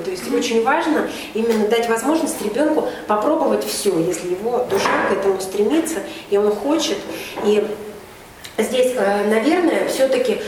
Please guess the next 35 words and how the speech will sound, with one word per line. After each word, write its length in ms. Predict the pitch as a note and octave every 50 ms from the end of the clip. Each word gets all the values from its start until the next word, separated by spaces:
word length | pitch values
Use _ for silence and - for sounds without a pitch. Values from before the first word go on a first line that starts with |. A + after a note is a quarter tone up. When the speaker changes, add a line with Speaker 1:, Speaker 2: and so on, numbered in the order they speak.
| - - -
Speaker 1:
с 80 | -
ребенком 420 | A3+ A3+ C4+ C#4+ C#4 A3+ G#3+ G#3 G#3
очень 220 | G#3 - A3 A3
важно 220 | A#3+ B3 A3 G#3+ G3+
тоже 240 | G3+ G3+ G3 G3+ G#3
разговаривать, 760 | G3 G3 G3+ - A3 A3 A3+ A#3 F#3+ - - - - - - - - - - - G3
да? 140 | G#3 B3 D4 E4 D#4+ - - - - - - - -
Э, 120 | F#3+ F#3+ F#3+ F#3+
потому 280 | - G#3+ A3+ B3 B3+
что 160 | B3+ B3+ -
бывает 400 | A3 B3 B3+ D4 D4 C#4 C4+ C#4 C#4
так, 140 | C#4 C#4 C#4
что, 380 | C4+ - - C4+ C4 C4 B3+ B3 - -
э, 140 | F#3 F#3+ G3+
сейчас, 280 | A#3+ - - D4 C#4 C#4 C#4 C#4+ -
э, 260 | - A#3 A#3+ A#3 A3+ B3
не 120 | C#4+ D4
хочется 400 | - D4 C#4 - C#4 C#4+ - A3+
в 40 | A3+
это 160 | A#3+ A3+ B3
углубляться, 600 | A#3+ A3+ A#3+ C#4+ D4 D#4 E4+ G4+ A4 G#4+ - A#3
но 80 | A3 G#3+
бывает 340 | G#3+ A#3 B3+ C4+ B3+ B3+ B3+
так, 140 | E4 E4+ E4
что 160 | - - B3+
ребенок, 460 | B3 A3+ A#3 C4 C4+ B3+ B3 B3 C4 B3+ - - - -
очень 280 | D4 D#4 - - B3 A#3
ему 140 | A3 A3 A3
нравится 380 | A3 A3 G#3 G3+ G3+ G3+ G3
фортепиано, 520 | - G3+ - - G3+ - G#3 G#3 F3+ F3+ F3+
но 80 | F#3+
не 120 | G3 G#3+ A3
нравится 460 | A3+ A3+ G#3+ F#3 F3+ F3+ - - A3
учительница, 680 | A3 - - - - - D#3 D3+ D3 C#3+ - - - A3 - - - - -
понимаете? 560 | F3+ F#3 G#3 A#3 C#4 C#4+ C#4 - - -